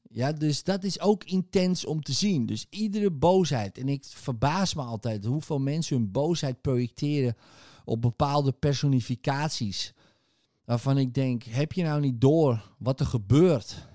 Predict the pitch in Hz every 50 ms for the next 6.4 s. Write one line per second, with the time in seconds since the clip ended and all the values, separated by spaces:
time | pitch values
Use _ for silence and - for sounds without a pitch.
0 | - - 92 104 107 101 - 104 98 104 117 123 - - 127 135 135 131 117 101
1 | - 135 156 196 220 196 - 147 117 101 107 127 180 185 - - - _ _ _
2 | _ _ _ - - _ _ - 113 110 - 151 139 - - 190 160 - - 170
3 | 160 185 170 139 151 165 - - - - - _ - 247 143 147 160 156 - -
4 | - 160 147 127 135 175 180 - - - - - - - - _ _ _ - -
5 | 113 127 120 120 143 175 180 160 160 147 151 156 135 139 135 139 160 170 - -
6 | - - - 131 131 131 123